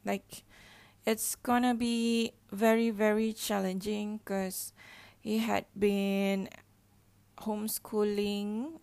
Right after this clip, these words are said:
or P D P R ever since, um, I think it was in June or July, somewhere there. And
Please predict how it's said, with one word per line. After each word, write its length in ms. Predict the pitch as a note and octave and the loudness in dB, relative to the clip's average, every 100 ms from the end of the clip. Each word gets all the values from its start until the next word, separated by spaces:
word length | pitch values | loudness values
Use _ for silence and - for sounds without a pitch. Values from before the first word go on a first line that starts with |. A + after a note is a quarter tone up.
| - | -4
or 240 | F#3 F#3 | 0 0
P 180 | F3+ F#3+ | 0 -8
D 160 | G3 G3 | -10 -12
P 240 | - - | -8 -6
R 520 | - F#3+ F#3+ G#3+ C#4+ D#4+ - - - - | -2 2 2 2 0 -4 -18 -20 -12 -4
ever 280 | G3+ G3 | -2 0
since, 1080 | G#3+ - G#3+ G#3 G#3 G#3 G#3 G#3 G#3 G#3 - - | -2 -2 -2 -2 -2 -2 -2 -2 -4 -6 -10 -10
um, 580 | G#3 G#3 G#3 G3+ G#3+ - | -8 -6 -8 -8 -10 -12
I 120 | - | -14
think 340 | A#3 - - - | -16 -16 -18 -16
it 140 | - - | -14 -8
was 340 | A3 G#3 G#3 | -6 -6 -6
in 400 | G#3+ G3+ G3+ G3 | -8 -6 -8 -8
June 380 | - F#3 G3+ E4 | -6 -4 -4 -6
or 140 | F#4 G#3+ | -6 -6
July, 440 | G3 G3+ G3 G#3 | -4 0 0 0
somewhere 520 | B3 G#3+ G3+ G3 G#3 | -4 -6 -4 -2 -2
there. 320 | G#3+ G#3+ A#3+ D#4 - - - - - - | -2 -2 -2 -6 -14 -20 -18 -20 -20 -12
And 760 | - G3 G3 F#3+ F#3 F#3+ F#3+ F3 | -4 -2 0 0 -2 -2 -4 -10